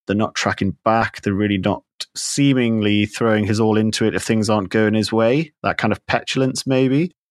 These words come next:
And yeah, I think your case study before, Hodge, on Trippier kind of being there, that's the kind of metal you want in the team, and that shows the spirit you want in the team. You want to be there. And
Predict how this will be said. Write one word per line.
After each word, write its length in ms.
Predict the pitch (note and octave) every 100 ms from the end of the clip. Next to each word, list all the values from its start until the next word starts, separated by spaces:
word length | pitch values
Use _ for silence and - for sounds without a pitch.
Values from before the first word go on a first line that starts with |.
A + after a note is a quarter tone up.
| _ _ _ _ -
And 180 | G#2 G2+
yeah, 260 | G#2 G2
I 60 | -
think 220 | A#2+ A2+
your 300 | G2 G#2 F#2+
case 320 | - - A2 -
study 200 | G#2+ G2
before, 380 | F#2 A2 G2+
Hodge, 240 | G2+ F#2+ G2+
on 140 | G2
Trippier 440 | - G#2+ - G2+ F2+
kind 180 | G2+
of 120 | F2+ -
being 300 | G#2 G2 G2
there, 180 | F#2+
that's 300 | F#2+ G2 -
the 80 | A2+
kind 220 | G#2+ A2
of 60 | G2
metal 260 | G2+ - G2+
you 140 | G2
want 200 | G#2 A2
in 80 | G#2+
the 80 | G#2
team, 340 | - A#2 A2+
and 100 | F#2+
that 180 | F#2 -
shows 280 | - G2 F2+
the 60 |
spirit 320 | - - F#2+
you 100 | D#2
want 160 | F2+ D2
in 60 | E2
the 100 | D#2
team. 400 | - F2+ F#2 F#2 _ _ _
You 100 | G2+
want 140 | G2 F#2+
to 40 |
be 140 | F#2+
there. 320 | F#2 G2 G2+ G#2+ - _
And 220 | A2+ G#2